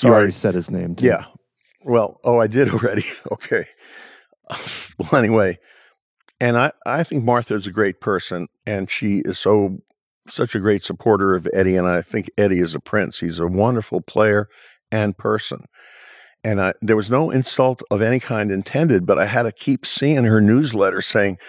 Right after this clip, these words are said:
Speaker 2: "Unfortunately, now she has people writing into me complaining about him not being in the book."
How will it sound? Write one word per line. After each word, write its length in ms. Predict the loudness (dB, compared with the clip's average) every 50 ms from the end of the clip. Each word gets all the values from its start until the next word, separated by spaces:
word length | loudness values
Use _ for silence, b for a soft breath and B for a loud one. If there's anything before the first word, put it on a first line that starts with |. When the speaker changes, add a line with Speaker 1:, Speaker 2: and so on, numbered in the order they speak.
| B B B
Speaker 2:
"Unfortunately, 840 | 2 2 2 2 2 2 2 2 0 -2 -4 -4 -2 0 0 -2 -2 b b -4
now 240 | -2 0 0 0 -2
she 220 | -2 -2 -2 0
has 220 | 2 2 2 0
people 340 | -2 -4 -4 -2 0 0 2
writing 320 | 4 4 4 4 2 0 0
into 220 | -2 -2 -4 -4
me 160 | -4 -4 -4
complaining 760 | -4 -6 -8 -8 -4 -2 0 0 2 2 0 0 -2 -4 -6 b b b b b b b b -8
about 420 | -2 0 2 2 2 2 0 -2 -6 -14 -20 _ _ -12 -6
him 160 | -4 -2 0
not 240 | 0 0 -2 -4 -4
being 180 | -4 -2 -2 -2
in 100 | -2 -4
the 40 | 0
book." 380 | 2 2 2 2 -2 _ _